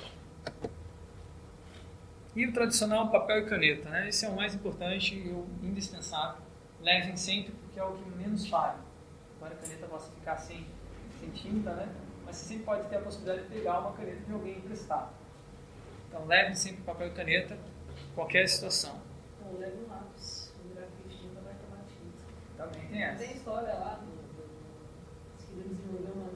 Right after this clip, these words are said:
Speaker 2: caneta especial pra escrever no espaço.
Speaker 1: Ah,
Speaker 2: Uma
Speaker 1: é?
Speaker 2: tinta especial, e daí alguém pergunta assim, leva um lápis.
Speaker 1: É verdade. Porque eu tive que fazer uma pesquisa gigante, né? Que custava uma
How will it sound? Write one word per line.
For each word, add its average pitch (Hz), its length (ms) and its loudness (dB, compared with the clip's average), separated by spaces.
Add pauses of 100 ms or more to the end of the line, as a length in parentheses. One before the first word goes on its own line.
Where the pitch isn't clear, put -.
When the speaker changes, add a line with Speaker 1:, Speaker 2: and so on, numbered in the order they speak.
Speaker 2:
caneta 190 260 -6
especial 180 1000 -2 (720)
pra 175 120 -6 (240)
escrever 185 420 -4
no 196 100 -2
espaço. - 840 -2 (680)
Speaker 1:
Ah, 220 220 10
Speaker 2:
Uma 226 140 12
Speaker 1:
é? 202 160 10
Speaker 2:
tinta - 120 0
especial, 208 800 -2
e 185 200 0
daí 185 800 -2 (380)
alguém 175 220 -4
pergunta 185 380 -4
assim, 185 260 -8
leva 185 200 -4
um 208 60 -6
lápis. 202 380 -4 (1400)
Speaker 1:
É 170 60 0
verdade. 170 460 0 (360)
Porque - 160 2
eu 185 180 4
tive - 140 -4
que - 60 -4
fazer 175 160 6
uma 190 100 6
pesquisa - 500 -2
gigante, 165 520 2
né? - 280 -2 (560)
Que - 60 -6 (100)
custava 180 420 4
uma 165 120 0